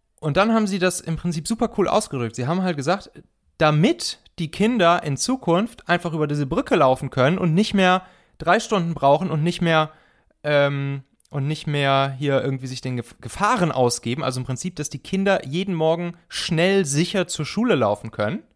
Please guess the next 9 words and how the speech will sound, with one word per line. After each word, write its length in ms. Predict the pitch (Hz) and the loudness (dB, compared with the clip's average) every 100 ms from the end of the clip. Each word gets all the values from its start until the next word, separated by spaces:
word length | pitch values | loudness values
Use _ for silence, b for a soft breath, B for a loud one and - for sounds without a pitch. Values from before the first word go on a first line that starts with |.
| b b b b b | b b b b b
über 200 | 185 185 | -2 -2
diese 200 | 165 147 | -2 -4
Brücke, 500 | 127 190 - 202 - _ _ _ _ _ _ _ _ - | -2 -2 0 -2 -4 _ _ _ _ _ _ _ _ -4
ähm, 440 | 147 151 156 160 - _ _ _ _ _ _ - | 0 0 -2 -6 -14 _ _ _ _ _ _ -6
ist 220 | 196 - | -4 0
jetzt 220 | 190 180 | -2 -2
eben 180 | 175 165 | -2 -2
unsere 340 | 160 160 143 139 | -2 -2 0 0
Mission, 800 | 135 - - - 254 208 220 | 0 0 -2 2 4 6 4